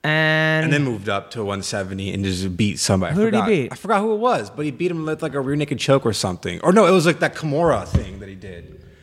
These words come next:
Speaker 2: Remember
Speaker 1: Did
Speaker 2: that
Speaker 1: he?
Speaker 2: one-armed Kimura?
Speaker 1: I, I'm gonna look it right now.
Speaker 2: Look it up. So we're talking about Jackson Wink's gym. And before that, we were talking about the fights.
Speaker 1: Yeah,
Speaker 2: Holly
Speaker 1: yeah, I
Speaker 2: Holm is
Speaker 1: oh,
Speaker 2: from
Speaker 1: yeah.
Speaker 2: Jackson Wink.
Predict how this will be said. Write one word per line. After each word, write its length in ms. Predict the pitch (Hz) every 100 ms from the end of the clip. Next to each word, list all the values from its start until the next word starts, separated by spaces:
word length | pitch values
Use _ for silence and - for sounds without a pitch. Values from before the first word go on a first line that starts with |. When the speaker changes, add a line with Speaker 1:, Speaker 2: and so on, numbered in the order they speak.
| _
Speaker 2:
Remember 220 | - 127 139
Speaker 1:
Did 60 |
Speaker 2:
that 40 | 117
Speaker 1:
he? 60 |
Speaker 2:
one-armed 280 | 135 127 127
Kimura? 540 | - 117 113 127 139 - -
Speaker 1:
I, 120 | 165
I'm 120 | 165
gonna 140 | 165 175
look 140 | 175
it 40 | 151
right 160 | 143
now. 280 | 135 117 101 98 98
Speaker 2:
Look 160 | 123
it 100 | 143
up. 420 | 120 90 - - _ _ _ - 92
So 100 | 131
we're 100 | 131
talking 240 | 135 127
about 300 | 117 110 110
Jackson 460 | 107 110 - 117 101
Wink's 320 | 107 101 -
gym. 680 | 98 107 101 95 95 104 - -
And 160 | 113
before 300 | 104 - 117
that, 100 | 107
we 40 | 104
were 80 | 98
talking 320 | 101 95 95
about 640 | 92 90 87 85 - -
the 80 | 95
fights. 1000 | - - 120 104 92 101 - - - - - - - - - 147
Speaker 1:
Yeah, 80 |
Speaker 2:
Holly 200 | 143 123
Speaker 1:
yeah, 60 | 117
I 20 |
Speaker 2:
Holm 540 | 110 107 104 113 131 131 -
is 60 |
Speaker 1:
oh, 40 | 156
Speaker 2:
from 80 |
Speaker 1:
yeah. 140 | 160 139
Speaker 2:
Jackson 400 | 107 104 110 101
Wink. 380 | 101 110 113